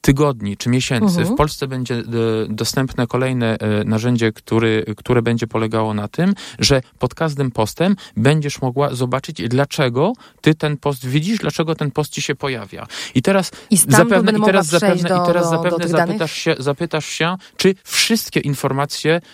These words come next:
Speaker 1: e, będą ci, e, udostępniane a propos tego, dlaczego ci się coś pojawia.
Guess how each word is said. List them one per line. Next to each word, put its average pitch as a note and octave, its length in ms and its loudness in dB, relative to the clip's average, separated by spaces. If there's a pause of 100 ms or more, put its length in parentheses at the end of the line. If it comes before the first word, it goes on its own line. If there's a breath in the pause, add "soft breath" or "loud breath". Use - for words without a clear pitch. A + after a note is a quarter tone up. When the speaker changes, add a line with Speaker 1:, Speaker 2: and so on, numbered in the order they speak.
Speaker 1:
e, B2+ 240 4
będą C#3 420 2
ci, C3+ 340 -6
e, B2+ 140 -4
udostępniane C3+ 800 -2
a - 80 -6
propos C#3 300 -4
tego, B2+ 300 0
dlaczego A#2+ 480 -2
ci - 160 -10
się A#2 160 0
coś - 260 -2
pojawia. G#2+ 400 -2